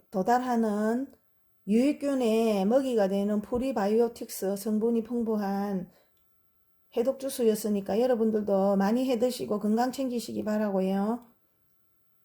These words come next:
주위에 좋은 영상이니까 많이 공유해 주시기 바랍니다. 그리고 부산 아지매 레시피 많이 사랑해 주세요. 감사합니다.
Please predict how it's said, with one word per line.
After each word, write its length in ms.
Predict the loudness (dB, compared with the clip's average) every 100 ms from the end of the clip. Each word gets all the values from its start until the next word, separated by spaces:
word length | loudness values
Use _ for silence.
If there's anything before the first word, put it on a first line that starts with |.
| _ -6
주위에 800 | 0 2 6 6 6 2 2 0
좋은 260 | 0 0 0
영상이니까 1000 | -2 -2 -2 -2 -2 -2 -4 -2 -4 -4
많이 300 | -2 -2 0
공유해 380 | 0 0 0 -2
주시기 340 | -4 -2 -2
바랍니다. 480 | 0 -2 -2 -2 0
그리고 280 | 2 2 0
부산 280 | -2 -2 -2
아지매 320 | 0 0 0
레시피 320 | -2 -4 -4
많이 280 | -2 0 -2
사랑해 420 | -2 -2 0 0
주세요. 560 | -2 -4 -2 0 -2 -2
감사합니다. 920 | -2 -2 0 0 0 0 0 -2 -4